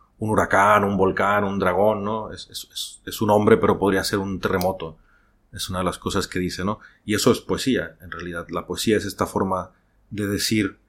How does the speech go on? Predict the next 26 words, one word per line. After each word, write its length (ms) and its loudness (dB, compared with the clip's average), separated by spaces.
y 100 2
no 140 6
necesariamente 720 6
el, 180 2
el, 300 -4
el 680 -8
continente, 640 2
¿no? 140 4
El, 160 2
el, 360 -6
la 120 -2
forma. 480 -2
Porque, 460 2
quizás 320 -2
sobra 240 6
decirlo, 380 4
pero 140 4
es 60 0
verdad, 420 2
eh, 200 -8
hay 120 0
muchos 480 2
poemas 500 2
sin 160 -2
poesía 380 0
también, 380 -10